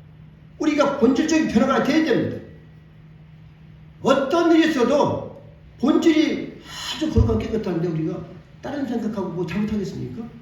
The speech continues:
그래서 너희는 이렇게 본질적으로 마음과 모든 것이 변화가 돼서 새롭게 돼서 하나님 앞에 예배를 드리라는 것이죠. 이것이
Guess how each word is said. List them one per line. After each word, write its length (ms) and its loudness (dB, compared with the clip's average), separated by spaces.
그래서 280 -2
너희는 680 0
이렇게 640 -4
본질적으로 1200 0
마음과 720 0
모든 400 -4
것이 280 -8
변화가 340 -2
돼서 680 0
새롭게 440 -2
돼서 280 2
하나님 260 2
앞에 440 -4
예배를 360 8
드리라는 360 0
것이죠. 320 -8
이것이 680 0